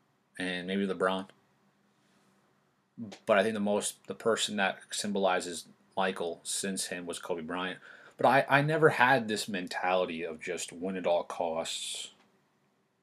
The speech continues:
And it's, it's past sports 'cause you, you look at it as life too. He w-, he won at life. He has three great kids. Won a lot of, he's made a lot of money, won a lot of championships, has an amazing company in Jordan Brand.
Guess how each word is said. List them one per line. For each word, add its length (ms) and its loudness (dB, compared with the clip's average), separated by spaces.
And 180 2
it's, 280 -2
it's 180 -2
past 360 2
sports 400 2
'cause 220 -6
you, 120 -6
you 140 -6
look 220 0
at 220 4
it 100 2
as 560 2
life 360 2
too. 260 -6
He 120 -2
w-, 420 0
he 140 -10
won 220 0
at 140 -2
life. 440 -8
He 80 -4
has 120 -4
three 240 -8
great 280 0
kids. 480 -8
Won 200 0
a 40 0
lot 240 4
of, 80 -4
he's 140 -8
made 140 2
a 60 4
lot 260 4
of 60 -2
money, 220 2
won 260 0
a 80 0
lot 160 4
of 80 2
championships, 580 -6
has 140 -6
an 80 -6
amazing 540 -4
company 400 -4
in 120 -4
Jordan 360 -2
Brand. 380 -2